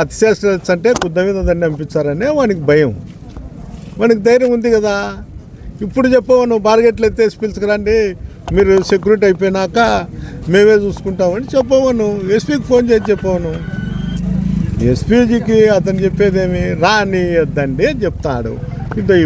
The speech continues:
బార్గెట్లు పెట్టినారు. ఆఫ్ ది రికార్డు మీకు ఎవరన్నా ముఖ్యమైన వాళ్ళు ఉంటారు, మీడియా వాళ్ళకి ఎవరన్నా, ఆ సీఐల్ని, ఎస్ఐల్ని అడగండి,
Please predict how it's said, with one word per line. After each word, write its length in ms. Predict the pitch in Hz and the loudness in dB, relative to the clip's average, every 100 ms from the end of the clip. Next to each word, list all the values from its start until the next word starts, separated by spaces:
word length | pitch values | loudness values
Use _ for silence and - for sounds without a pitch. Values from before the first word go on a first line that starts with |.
| 139 | 4
బార్గెట్లు 420 | 151 143 147 160 131 | 2 4 0 -2 -6
పెట్టినారు. 400 | 101 113 98 104 - - - - - - | -6 -6 -6 -8 -10 -12 -10 -10 -4 0
ఆఫ్ 140 | 240 247 | 2 2
ది 60 | 226 | -2
రికార్డు 280 | 226 220 240 214 | 2 2 2 0
మీకు 140 | 175 180 | 2 2
ఎవరన్నా 340 | 185 202 214 208 | 4 2 0 0
ముఖ్యమైన 340 | 170 185 190 190 | -2 -2 -2 0
వాళ్ళు 140 | 170 147 | 0 -2
ఉంటారు, 260 | 127 131 92 - - - - | -2 -2 -2 -10 -10 -8 0
మీడియా 220 | 147 170 170 | 2 4 4
వాళ్ళకి 280 | 156 139 131 | 2 0 -2
ఎవరన్నా, 320 | 139 160 123 101 - - 165 | 0 0 -2 -8 -14 -10 -2
ఆ 40 | 190 - | -2 2
సీఐల్ని, 400 | 208 214 214 190 | 4 4 4 0
ఎస్ఐల్ని 380 | 156 180 180 277 | 2 0 0 -2
అడగండి, 420 | 240 180 156 139 | 0 0 0 -2